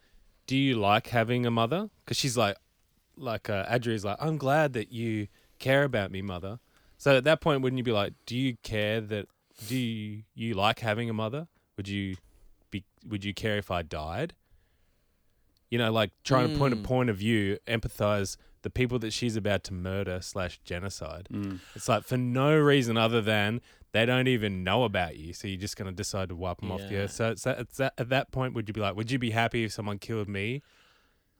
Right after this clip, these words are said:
Speaker 2: I think
Speaker 1: You know what I
Speaker 2: she,
Speaker 1: mean? Like,
Speaker 2: I
Speaker 1: trying
Speaker 2: think
Speaker 1: to
Speaker 2: she does at a
Speaker 1: empathize.
Speaker 2: certain point. I think with maybe the, the, the Joelle
Speaker 1: It just wasn't
Speaker 2: Federland
Speaker 1: enough.
Speaker 2: version, there was that, well, there was that moment where Adria caught on, where it's like Adria was sort of, you know, buying what, what Vala was selling,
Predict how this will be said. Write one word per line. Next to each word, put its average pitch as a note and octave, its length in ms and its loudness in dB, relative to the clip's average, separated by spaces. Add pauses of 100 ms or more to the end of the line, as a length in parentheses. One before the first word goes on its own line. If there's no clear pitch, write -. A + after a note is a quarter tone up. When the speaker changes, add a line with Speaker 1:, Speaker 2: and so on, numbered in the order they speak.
(140)
Speaker 2:
I C4 80 6
think E4+ 240 -4
Speaker 1:
You C#3+ 80 6
know E3+ 80 8
what E3 100 8
I - 20 6
Speaker 2:
she, B2 40 4
Speaker 1:
mean? D3 200 6
Like, C3+ 240 4
Speaker 2:
I - 60 10
Speaker 1:
trying - 120 6
Speaker 2:
think - 140 4
Speaker 1:
to - 40 -2
Speaker 2:
she E4+ 180 2
does G#3+ 340 6
at G3+ 100 6
a F#3+ 60 4
Speaker 1:
empathize. F3+ 100 0
Speaker 2:
certain F#3+ 280 4
point. C3 280 -2
I C#3+ 100 0
think F#3+ 320 -2
with G3+ 200 -2
maybe D#3+ 240 0
the, C#3+ 160 -2
the, B2+ 440 0
the B2 120 -4
Joelle B2+ 380 2
Speaker 1:
It A#2+ 60 -2
just B2+ 200 2
wasn't C3+ 380 4
Speaker 2:
Federland - 20 -2
Speaker 1:
enough. A2+ 260 2
Speaker 2:
version, A2+ 240 -4
there C3 80 2
was C#3 120 0
that, D#3 140 2 (340)
well, F#3 60 -4
there G#3 80 6
was F#3+ 60 4
that G3 100 4
moment F3+ 280 2
where E3+ 120 0
Adria D3+ 320 0
caught C#3 280 0
on, A#2+ 340 0
where C3 180 0
it's C3+ 140 -2
like B2+ 220 2
Adria C3+ 340 0
was C3 720 0
sort - 220 -4
of, B2 80 -4 (180)
you C#3 140 -4
know, A#2 180 -2
buying B2 400 2
what, A#2 220 -2
what A#2+ 280 -4
Vala A#2 340 0
was A2 140 -4
selling, A#2 560 0